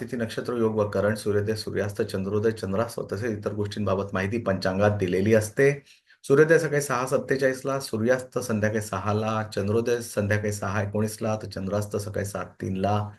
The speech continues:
तिथी प्रतिपदा जी सोळा नोव्हेंबरपर्यंत रात्री अकरा वाजून पन्नास मिनिटापर्यंत आहे.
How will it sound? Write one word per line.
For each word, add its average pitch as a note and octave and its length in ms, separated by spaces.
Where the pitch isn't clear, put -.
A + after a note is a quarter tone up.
तिथी D3+ 300
प्रतिपदा A#2+ 920
जी A2 260
सोळा G#2+ 300
नोव्हेंबरपर्यंत G#2+ 680
रात्री G2 240
अकरा G2+ 240
वाजून G#2 220
पन्नास F#2 400
मिनिटापर्यंत G2 500
आहे. G#2+ 540